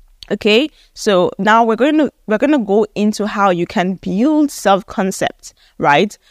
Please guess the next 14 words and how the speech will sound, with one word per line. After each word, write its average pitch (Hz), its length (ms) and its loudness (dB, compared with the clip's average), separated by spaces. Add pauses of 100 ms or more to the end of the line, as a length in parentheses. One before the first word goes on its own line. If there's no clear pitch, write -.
(260)
Um, 180 480 2 (260)
I 208 100 2
know 220 180 2
that 262 200 4
from 196 280 -2
the 190 80 -6
childhood 214 560 0
and 180 100 -2
adolescent 208 760 -2
ages, 175 420 -4
you 175 80 -2
probably 220 480 0
never 208 260 0
got, 185 340 0